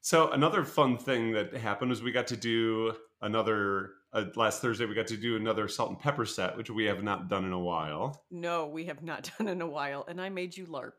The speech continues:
Speaker 2: and I apologize.
Speaker 1: <laughs> No,
Speaker 2: I would like to
Speaker 1: no
Speaker 2: f-, uh, this is my
Speaker 1: apology.
Speaker 2: formal apology, because sometimes Jen goes way into nerd,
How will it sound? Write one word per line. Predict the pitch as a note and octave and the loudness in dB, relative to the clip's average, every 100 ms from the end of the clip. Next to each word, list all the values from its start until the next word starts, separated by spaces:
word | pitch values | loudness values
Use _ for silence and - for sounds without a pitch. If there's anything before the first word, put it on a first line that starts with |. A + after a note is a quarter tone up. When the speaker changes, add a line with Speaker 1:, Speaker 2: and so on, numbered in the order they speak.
| - | -16
Speaker 2:
and | D3+ | -12
I | D#3 | -12
apologize. | D3 - - - F2 - | -12 -10 -12 -10 -12 -6
Speaker 1:
<laughs> | B2+ - - - - - - - | -6 -6 -12 -20 -20 -20 -20 0
No, | F3 - - | 0 2 0
Speaker 2:
I | |
would | G#3+ | 2
like | - - | 2 2
to | B3 | 2
Speaker 1:
no | |
Speaker 2:
f-, | - - | -2 -2
uh, | G#3 | 0
this | G#3+ A#3+ | 2 0
is | C4 | 2
my | C#4+ A#3 | 6 6
Speaker 1:
apology. | A3+ - | 4 -2
Speaker 2:
formal | D4+ G4 G4 G4 G4 F4+ | 4 6 6 8 8 6
apology, | D#4+ C#4 G#3 G3+ F#3+ G3+ G3 F#3+ F#3+ F#3+ F#3+ _ _ _ _ _ _ _ _ _ | 6 6 8 6 2 0 2 2 2 0 -6 _ _ _ _ _ _ _ _ _
because | A3+ A3 G#3 - | -6 -2 -2 6
sometimes | D4+ D4+ F4 D4+ C#4+ D#4 D#4 | 6 6 4 4 4 2 -2
Jen | C4+ A3 B3 | 0 2 2
goes | G#3 E3+ E3+ - | 0 -2 -2 -8
way | G#3 B3+ D#4+ D#4 C#4+ | -6 8 8 10 6
into | C#4+ D4+ | 4 0
nerd, | A3 G3 F#3 F3+ F3+ F3 G3+ | 0 -2 0 0 -2 -2 -6